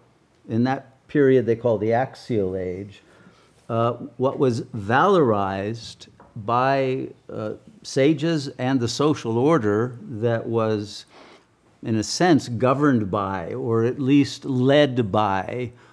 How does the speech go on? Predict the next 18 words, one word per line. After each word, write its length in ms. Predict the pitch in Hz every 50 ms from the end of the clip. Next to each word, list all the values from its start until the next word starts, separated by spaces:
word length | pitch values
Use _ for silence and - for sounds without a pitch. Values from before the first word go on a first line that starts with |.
| _ _ _
the 120 | 117 113
wisest 840 | 110 113 123 127 131 127 123 123 107 101 107 104 98 - - - - 101
beings, 600 | 107 107 95 92 90 92 101 135 147 - - - _ _ - - - - - - _ _
and 240 | - 143 123 120 113
the 100 | 123 117
values 880 | 101 120 139 151 170 175 175 160 143 120 120 120 123 127 117 120 - 170
that 400 | 127 110 98 120 117 120 120 -
were, 720 | 135 120 113 120 120 120 120 120 120 113 113 117 120 123 120 - - - _
uh, 520 | 117 113 113 107 104 104 104 98 98 95 95 - - _ - - - - _ _ _ _ _ _
that 260 | - 120 123 143 143 131
enabled 800 | 127 120 120 123 143 160 180 185 175 139 135 127 123 117 110
society 1200 | 104 - - 127 120 117 117 - - - 139 135 147 147 147 135 127 117 123 120 120 117 117 117 117 - - - - _ _ _ -
to 140 | - -
become 420 | 120 117 127 120 - 147 135 127 127
harmonious 920 | 117 131 123 120 117 123 131 147 156 165 139 107 95 92 92 - - -
and 160 | - 107 107
be 140 | 101 123 117
sustainable 880 | 110 - - 107 - - - 131 139 151 160 123 87 98 92 98 104 -